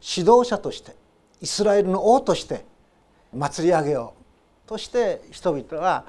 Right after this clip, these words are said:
この考えたようですね。でもイエス様はそういう考えを退かれて、人々をですね、山から帰させて、そして弟子たちもですね、この船に乗らせて、そして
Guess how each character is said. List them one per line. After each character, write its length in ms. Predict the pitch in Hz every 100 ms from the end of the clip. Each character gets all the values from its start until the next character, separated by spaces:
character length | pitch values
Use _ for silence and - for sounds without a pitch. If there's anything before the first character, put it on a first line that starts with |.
| -
こ 100 | -
の 100 | 131
考 320 | 123 - 143 123
え 80 |
た 120 | 101 107
よ 100 | 104
う 60 |
で 60 | -
す 100 | -
ね。 180 | 160 240 _ _ _ _ _ _ _ _ -
で 100 | 220
も 120 | 247
イ 80 | 233
エ 60 | 233
ス 60 |
様 220 | - 185 175
は 260 | 175 139 - _ _ _
そ 180 | - 180
う 60 |
い 60 | 160
う 80 | 156
考 120 | 156 160 156 147
え 80 |
を 80 | 151
退 340 | 147 156 151 160
か 140 | 151
れ 80 | 131
て、 200 | - - _ _ _
人 240 | - - 180
々 200 | 160 175
を 100 | 160
で 80 | 151
す 120 | 180
ね、 260 | 180 156
山 240 | 156 156 165
か 120 | 160
ら 120 | 151
帰 260 | 147 175 175
さ 160 | -
せ 140 | 185 -
て、 360 | 233 220 175 - - _ _
そ 140 | 170
し 60 | -
て 100 | 180
弟 160 | 147
子 100 | 147
た 120 | 165 147
ち 100 | 170
も 120 | 160
で 100 | 151
す 100 | 185
ね、 260 | 185 165 - -
こ 60 | 160
の 140 | 156
船 280 | 143 165 160
に 100 | 160
乗 120 | 151
ら 140 | 156 175
せ 140 | 208
て、 280 | 202 220 - - -
そ 200 | - 156
し 80 | -
て 220 | 185